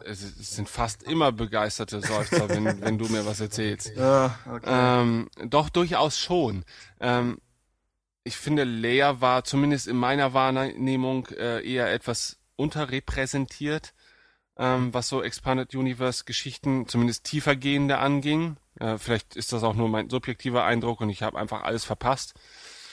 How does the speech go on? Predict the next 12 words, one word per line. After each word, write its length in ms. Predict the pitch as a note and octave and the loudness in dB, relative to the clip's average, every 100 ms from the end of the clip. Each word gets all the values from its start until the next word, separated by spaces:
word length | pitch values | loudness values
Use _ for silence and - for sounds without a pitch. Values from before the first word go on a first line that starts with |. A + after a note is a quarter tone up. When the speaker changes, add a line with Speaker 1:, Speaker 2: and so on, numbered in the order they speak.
| - | -8
Speaker 2:
Mhm. 180 | B2 B2 | -4 0
Speaker 1:
Ähm, 280 | B2 A#2+ A2 - _ _ _ _ | 2 2 2 -6 _ _ _ _
sag 240 | - A#2 E3 | 0 2 2
was 120 | - | 0
dazu. 340 | G#2 - G2+ - | -2 -6 -10 -6
Ist 200 | B2 C#3+ | -2 0
das 100 | C3 | 4
mein... 280 | C#3+ B2+ | 4 4
So 120 | - A#2 - - - - - | 0 -8 -12 -12 -10 -10 -8
Speaker 2:
<laughs> 600 | - - - _ _ _ | -8 -10 -14 _ _ _
Äh, 480 | B2+ B2 A#2+ A#2+ A#2 A#2 _ - - | 4 4 4 0 -2 -6 _ -20 0
es 360 | B2+ - - | 4 4 4